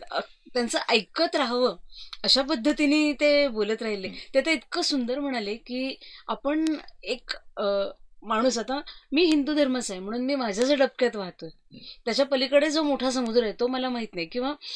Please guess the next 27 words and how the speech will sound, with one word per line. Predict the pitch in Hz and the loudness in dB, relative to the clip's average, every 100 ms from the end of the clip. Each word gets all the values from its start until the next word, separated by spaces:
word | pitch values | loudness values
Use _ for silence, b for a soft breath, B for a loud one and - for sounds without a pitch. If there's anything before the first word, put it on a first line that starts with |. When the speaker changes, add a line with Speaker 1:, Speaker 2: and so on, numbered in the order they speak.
| B | B
Speaker 1:
इस्लाम | - 240 226 269 285 | -2 -2 2 2 4
धर्म | 294 277 | 2 2
जो | 254 | 0
आहे | 233 | -2
तो | 208 277 | 0 0
त्याच्या | 277 262 285 | 2 4 4
डबक्यात | 254 - 190 | 2 -2 -8
आहे, | 180 165 175 - B B B | -8 -10 -12 -16 B B B
किंवा | 233 240 | -2 0
कॅथलिक | 240 240 214 254 262 - - - | 0 0 2 2 0 -2 -8 -10
लोक | 240 240 240 | 0 2 2
जे | 233 | 2
आहेत | 214 247 | 0 -2
ते | |
त्यांच्या | 285 262 233 269 | -2 -2 0 0
ध-, | 262 240 - - | 2 2 0 -6
डबक्यात | 196 - - 247 | -4 -2 2 0
आहेत. | 220 - B B | 0 -8 B B
त्या | 302 | 2
डबक्यातनं | 269 262 - 277 277 330 262 | 4 4 2 2 2 2 0
बाहेर | 208 185 247 311 | 0 0 2 2
येऊन, | 302 269 254 349 B B | 4 2 2 -2 B B
एकत्रित | - 226 285 294 359 320 | -2 2 2 2 2 2
येऊन | 330 302 302 269 - B B | 2 4 4 2 -2 B B
जे | 220 277 | 4 6
जग | 220 254 254 | 8 6 6
आहे | 240 | 2